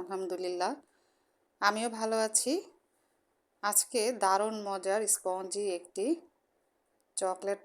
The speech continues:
পাউন্ড কেক তৈরি করেছি। খুবই মজা এবং খুব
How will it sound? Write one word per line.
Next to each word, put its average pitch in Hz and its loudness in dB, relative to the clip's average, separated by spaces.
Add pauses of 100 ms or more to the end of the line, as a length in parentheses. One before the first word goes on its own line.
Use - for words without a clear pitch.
পাউন্ড 180 4 (100)
কেক 208 -4 (100)
তৈরি 202 -2
করেছি। 208 0 (1900)
খুবই 202 -2 (140)
মজা 196 2 (320)
এবং 190 -6 (160)
খুব 190 -4